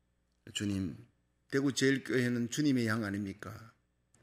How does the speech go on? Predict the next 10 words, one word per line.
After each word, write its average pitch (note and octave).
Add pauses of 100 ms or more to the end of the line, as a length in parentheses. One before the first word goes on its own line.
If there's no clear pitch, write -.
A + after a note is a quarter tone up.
"그건 F#2
네가 G2+
아니라도 F2+ (1300)
오고 C3+
싶어하는 D3+
사람이 B2+
많은 A#2
곳이다. - (720)
여기는 G#2
네가 F#2+